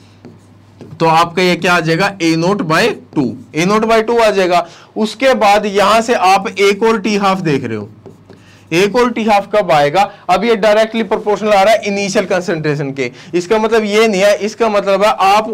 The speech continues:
उस time उसकी concentration क्या ले रहे हो, जब आप टी हाफ ले रहे हो। तो यहाँ पे आप इसकी initial concentration ये आ गई, Concentration half हुई तो time भी हाफ हो जाएगा ना, यानी कि अब इसका हाफ,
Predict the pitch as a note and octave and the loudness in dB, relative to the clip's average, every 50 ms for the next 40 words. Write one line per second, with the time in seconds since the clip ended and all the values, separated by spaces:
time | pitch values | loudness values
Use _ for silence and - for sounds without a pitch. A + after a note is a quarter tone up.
0 | G3 G#3 G#3 - - - - F3+ F3 F#3 F#3 F3+ F3+ - A#3 A3+ A#3 A3 G3+ F#3+ | -6 -4 -6 -6 -4 -2 0 0 0 0 -2 -4 -4 -4 -4 -2 0 0 -2 -2
1 | G#3 G3 F#3+ G3+ G3+ F#3+ A#3 A#3 A3 D#4 A#3+ A#3+ A#3 A3 G3+ E3+ D3+ C#3 B2+ - | -2 -2 0 -2 0 0 -2 -4 0 0 2 2 2 2 2 2 2 0 0 -2
2 | - - - - D#3+ F3+ F#3+ G#3 G3+ G3+ G3+ G3+ F#3 F3 E3 D3+ D3+ D3+ D#3+ D#3 | -8 -18 -10 -2 0 0 2 2 0 0 -2 -2 -2 0 0 0 0 0 0 0
3 | D3+ D3+ D#3 D3+ - - - - - G3 G3 G3+ G3+ G3 G#3 A3+ A#3 A#3 A3+ A#3 | 2 2 0 -2 -2 -8 -14 -10 -4 -4 -2 0 2 2 2 2 2 2 2 2
4 | A3 A3+ G3 A3+ G#3+ A3 - A3 G#3+ G#3 A3 G#3 G#3 A3 G#3 G#3+ G#3+ G#3 A3 G#3+ | 2 2 0 -2 -4 -2 -2 -2 0 0 0 0 0 -2 -2 -2 -4 -4 -2 -4
5 | F#3+ A3 G#3+ G#3 A3 G#3+ G#3 G#3+ G#3 G3+ E3+ D3+ D3 D3+ C3+ C3+ C#3+ - - - | -2 -2 -4 -2 -2 -2 0 2 2 2 2 0 -2 -4 -8 -10 -10 -16 -20 -20
6 | _ _ _ - _ _ _ - G3+ A#3 A#3+ B3 C4+ C4 C4 C4 B3+ B3 B3 B3 | _ _ _ -20 _ _ _ -2 0 0 0 2 0 0 0 2 0 0 0 0
7 | B3 G#3+ G#3 G#3 G#3+ A3+ A3 A3 A3 G#3+ G#3+ G#3+ A#3 A3+ A3+ A#3 G3+ G#3 G#3+ A3 | -2 0 2 2 2 2 2 2 0 -2 0 0 -2 -2 0 2 2 2 2 0
8 | A3+ A3 G#3 G#3 G#3 G3+ G3 G#3 F#3 E3+ E3 E3 D#3+ D#3+ E3 F3 G#3+ A3 E3+ - | 0 0 0 2 0 0 0 -2 -2 0 0 0 2 2 0 0 0 0 0 -2
9 | - - - - - E3 F3+ F#3+ G#3 G#3 G#3+ A#3+ A#3+ E3+ F#3 G3+ G3+ F3+ G#3 F#3+ | -6 -14 -18 -10 -4 -2 -2 0 0 0 -2 -2 0 2 2 2 2 0 -2 -4
10 | F#3 F#3+ G#3+ F3 D#3 E3+ F3 F#3+ G#3+ C#4+ D4+ | -2 0 0 0 2 2 2 2 0 -2 -6